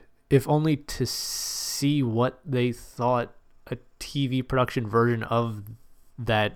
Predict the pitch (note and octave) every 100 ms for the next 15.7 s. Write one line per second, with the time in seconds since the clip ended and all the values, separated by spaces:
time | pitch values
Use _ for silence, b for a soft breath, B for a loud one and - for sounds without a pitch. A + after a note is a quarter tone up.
0 | - C3+ A2 G#2 A#2 B2 A#2+ A#2 A2 A#2
1 | A2 A2 G#2 - - - G2+ - B2 G#2
2 | F#2+ - b b b b b b b b
3 | b b b b - - A#2 A2 A2+ C3+
4 | C#3+ C#3 D3+ D3+ E3+ F3 F3+ F#3+ F3+ E3+
5 | F3 E3+ F3+ D#3+ E3 E3+ D3 D3 - G#3+
6 | A3 F#3 - - - B2+ A#2 - B2+ A2+
7 | C3+ A#2 A2 A2 A#2+ D#3+ E3 - B2+ -
8 | - - A#2 A#2 C3 A2+ C3 F#3+ F#3+ F3
9 | _ - _ _ - - F3 F3 F#3+ C3
10 | - - C3+ C3 C3 B2 - A#2+ - -
11 | - - - - - - - - - _
12 | - - - - - - - - G3+ F#3
13 | F3+ A3 A#3+ F3+ B2 D#3+ A#3 - - C4
14 | C4+ E3+ C3+ - A2 G#2 - B2+ A2+ C#3
15 | D#3+ D#3 D#3+ D#3 F3+ C3